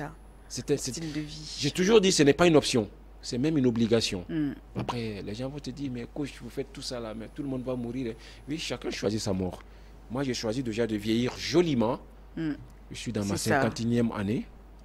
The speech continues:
Speaker 2: Voilà. Mes enfants, vous allez les voir, vous avez l'impression qu'ils sont mes frères. Je les ai inculqué le même style. Papa qui m'a mis au monde, qui m'a éduqué avec certaines bases. Aujourd'hui, quand je parle, il écoute, il prend des notes.
Speaker 1: C'est ça.
Speaker 2: Ça veut dire que la recherche est perti-,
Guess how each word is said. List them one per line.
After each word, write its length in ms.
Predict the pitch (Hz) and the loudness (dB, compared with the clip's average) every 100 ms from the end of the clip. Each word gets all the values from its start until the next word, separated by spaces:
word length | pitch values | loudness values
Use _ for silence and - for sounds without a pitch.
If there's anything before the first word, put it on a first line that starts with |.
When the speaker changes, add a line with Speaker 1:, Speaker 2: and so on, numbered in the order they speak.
| - | -12
Speaker 2:
Voilà. 240 | 78 - - | -10 -10 -10
Mes 220 | 104 98 | -10 -6
enfants, 380 | 101 101 110 113 | -6 -6 -6 -6
vous 120 | 95 | -6
allez 180 | 95 101 | -6 -4
les 80 | 104 | -4
voir, 160 | 95 110 | -4 -6
vous 80 | |
avez 100 | 101 | -6
l'impression 300 | 95 98 107 | -6 -8 -8
qu'ils 100 | 104 | -6
sont 120 | - 98 | -6 -6
mes 100 | 85 | -6
frères. 220 | 117 139 - - - - - - | -6 -8 -10 -20 -20 -20 -20 -14
Je 100 | 98 | -8
les 180 | 101 190 | -8 -8
ai 60 | 98 - | -4 -2
inculqué 460 | 151 - 143 - | -2 0 0 2
le 100 | 135 | 2
même 180 | 110 113 | 4 2
style. 340 | - - 139 247 - - - - - - - - - - - - | -2 -2 -2 -2 -16 -20 -20 -20 -20 -20 -20 -20 -20 -20 -20 -6
Papa 280 | 123 - 120 | -6 -4 -8
qui 160 | - 113 | -4 -2
m'a 160 | 101 | 0
mis 220 | 110 120 | 2 4
au 60 | 117 | 4
monde, 300 | 120 135 92 - - - - - | 6 4 2 -6 -20 -20 -20 -16
qui 100 | - | -8
m'a 160 | 107 101 | -6 -4
éduqué 540 | 127 110 117 156 120 | -4 -4 -2 2 2
avec 220 | 92 110 - | 2 0 -4
certaines 380 | - 98 117 | -6 -2 0
bases. 240 | 104 131 - - - | 2 0 0 -16 -8
Aujourd'hui, 380 | 117 110 120 165 | -6 -4 -4 -2
quand 140 | 127 | -2
je 100 | 110 | -2
parle, 240 | 107 127 117 | -4 -2 -2
il 100 | 101 | -2
écoute, 240 | - 131 | -4 -8
il 60 | - | -6
prend 140 | 104 | -4
des 100 | 107 | 0
notes. 340 | 147 - - - - | 0 -2 -10 -14 -16
Speaker 1:
C'est 100 | 160 | -14
ça. 260 | - 156 170 | -8 -8 -6
Speaker 2:
Ça 160 | - | -4
veut 80 | 95 | -4
dire 240 | 98 120 - | -2 -4 -4
que 320 | 135 156 147 | -2 0 0
la 140 | 107 | -2
recherche 420 | 95 107 120 - | -4 -4 -2 -4
est 40 | 95 | -4
perti-, 340 | - - 117 | -4 -4 -8